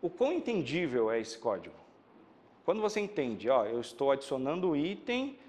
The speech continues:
se der falha acontece isso e isso. Então o primeiro ponto é o quão expressível e entendido é o código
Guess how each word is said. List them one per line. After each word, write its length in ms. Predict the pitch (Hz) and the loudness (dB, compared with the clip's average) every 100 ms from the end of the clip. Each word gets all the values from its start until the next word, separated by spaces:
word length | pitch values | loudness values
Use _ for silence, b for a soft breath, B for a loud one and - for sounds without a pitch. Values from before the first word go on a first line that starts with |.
| B | B
se 180 | - 151 | -4 4
der 140 | 147 | 4
falha 320 | 139 151 143 | 4 4 4
acontece 520 | 143 143 151 143 - 165 | 2 0 -2 -2 -2 -4
isso 220 | - 175 | -4 -8
e 80 | 113 | -8
isso. 340 | - - - - B B B | -8 -18 -20 -20 B B B
Então 140 | - 170 | -2 0
o 20 | |
primeiro 320 | 185 196 233 | 2 4 4
ponto 340 | 233 208 240 185 | 4 0 2 2
é 140 | 147 | 2
o 80 | 165 | 2
quão 240 | - 254 | 2 2
expressível 960 | 294 - - 202 - - 190 208 247 240 | 2 0 0 0 -2 -4 -2 0 0 0
e 40 | |
entendido 640 | 220 226 220 185 165 190 | -2 -2 -4 -2 0 2
é 80 | 202 | 4
o 60 | 190 | 4
código 460 | - 123 98 87 | 6 6 6 -4